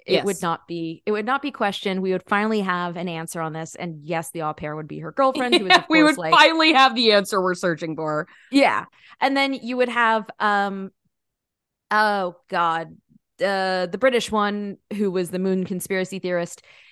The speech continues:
Speaker 1: He would not be
Speaker 2: Oh,
Speaker 1: the
Speaker 2: yeah.
Speaker 1: ex-husband. Yeah. He wouldn't be the ex-husband in this, he would just be, um, like,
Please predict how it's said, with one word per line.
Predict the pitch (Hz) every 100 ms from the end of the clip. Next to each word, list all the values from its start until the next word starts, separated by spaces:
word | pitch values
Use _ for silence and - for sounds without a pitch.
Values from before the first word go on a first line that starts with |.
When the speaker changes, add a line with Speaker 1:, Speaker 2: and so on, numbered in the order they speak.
| _ _
Speaker 1:
He | - 302
would | 285 254
not | 240
be | -
Speaker 2:
Oh, | 285
Speaker 1:
the | 226
Speaker 2:
yeah. | 240 208
Speaker 1:
ex-husband. | 339 254 233 - -
Yeah. | 233 135 - _ _ _
He | 320
wouldn't | 370 381 320
be | 277
the | 247
ex-husband | 214 311 370 240 208
in | 185
this, | 180 180 - - _
he | - 311 320
would | 294
just | 226 240 233 -
be, | 220 214 208 208 -
um, | 202 185 180 180
like, | 202 196 180